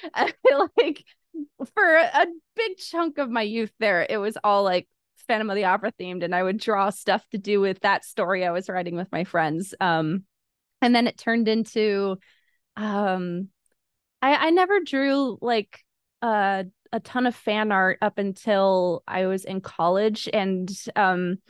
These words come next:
I don't know if you're familiar with it, but there was an animated music video called Mystery Skulls, and that came out on YouTube. And they have, I think they have two or three now. And I started drawing fan art for that because I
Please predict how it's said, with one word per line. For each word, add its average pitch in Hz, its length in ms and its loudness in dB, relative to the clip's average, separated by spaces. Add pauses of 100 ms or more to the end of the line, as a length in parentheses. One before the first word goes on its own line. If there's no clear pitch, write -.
(240)
I 226 60 0
don't 233 100 0
know 226 80 2
if 226 100 -6
you're 220 80 -2
familiar 220 380 0
with 214 140 -2
it, 208 100 -6
but 214 240 -2
there 226 100 2
was 220 140 0
an 214 100 -2
animated 233 560 0
music 202 420 -4
video 196 360 2
called 190 320 -2
Mystery 208 400 -4
Skulls, 226 640 0 (400)
and 202 240 0
that 226 160 -2
came 233 300 -4
out 190 360 2
on 180 540 -4 (480)
YouTube. 208 760 0 (400)
And 226 140 4
they 226 80 4
have, 277 180 2
I 247 120 -2
think 302 200 0
they 302 120 0
have 233 120 -2
two - 220 -6
or 247 100 -2
three 208 640 -2 (180)
now. 185 460 0
And 190 280 -2
I 202 280 2
started 233 340 0
drawing 220 240 0
fan 208 280 -2
art 202 140 0
for 262 100 -4
that 262 220 2
because 202 540 -8 (100)
I 202 300 0